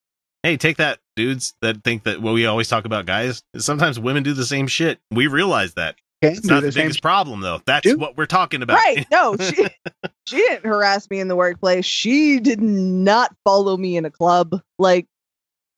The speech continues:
Speaker 3: she was just kinda, like, staring weirdly.
Speaker 1: Hey, I bought you that drink.
Speaker 2: Mm.
Speaker 1: You want some dick? <laughs>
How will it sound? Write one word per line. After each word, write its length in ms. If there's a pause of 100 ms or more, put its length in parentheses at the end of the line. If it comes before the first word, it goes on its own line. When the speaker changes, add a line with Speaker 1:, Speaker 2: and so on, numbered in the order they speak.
Speaker 3:
she 140
was 140
just 160
kinda, 200
like, 200
staring 600
weirdly. 520
Speaker 1:
Hey, 60 (440)
I 80
bought 260
you 60
that 140
drink. 500
Speaker 2:
Mm. 140
Speaker 1:
You 60 (360)
want 140
some 140
dick? 200 (240)
<laughs> 0